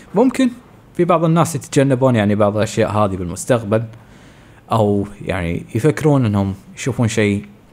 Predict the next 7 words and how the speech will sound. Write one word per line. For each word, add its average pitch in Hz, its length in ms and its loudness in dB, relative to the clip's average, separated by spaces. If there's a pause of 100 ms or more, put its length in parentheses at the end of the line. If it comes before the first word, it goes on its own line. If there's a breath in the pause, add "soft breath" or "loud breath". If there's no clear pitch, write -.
(120)
معين 98 600 0 (240)
يستفيدون 117 460 0
من 101 100 0
وراه. 101 340 2 (640 loud breath)
بس 202 220 2
قلت 247 160 0
لكم، 104 240 0